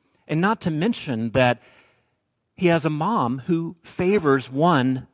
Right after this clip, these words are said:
over him, favors Jacob over himself. That's not right. And at some level, he has a right to be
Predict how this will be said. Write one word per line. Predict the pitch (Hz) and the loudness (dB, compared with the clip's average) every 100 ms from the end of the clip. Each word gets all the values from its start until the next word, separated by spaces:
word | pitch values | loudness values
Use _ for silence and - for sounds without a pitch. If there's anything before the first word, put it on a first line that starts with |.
| - | 0
over | 143 143 139 | 0 2 -4
him, | 170 147 92 92 | -4 -6 -8 -12
favors | - 180 185 165 | 0 2 2 -2
Jacob | 175 208 - 98 | -2 -2 -2 -4
over | 113 139 170 | -2 -2 -4
himself. | 175 - 202 202 - - - _ _ _ _ _ _ _ _ - | -6 -12 -12 -10 -12 -16 -20 _ _ _ _ _ _ _ _ -4
That's | 208 - | -4 0
not | 208 196 | -2 -2
right. | 156 202 165 - - _ _ _ _ _ _ _ _ _ _ _ | -4 -4 -6 -12 -20 _ _ _ _ _ _ _ _ _ _ _
And | 160 | -6
at | 165 | -6
some | - 185 165 | -6 -6 -2
level, | 165 175 135 | -2 0 -2
he | 143 127 | -4 -6
has | - 165 151 | -8 -12 -10
a | |
right | 117 127 131 123 - | -8 -6 -6 -8 -12
to | 107 | -14
be | 87 127 117 98 | -6 -4 -4 -8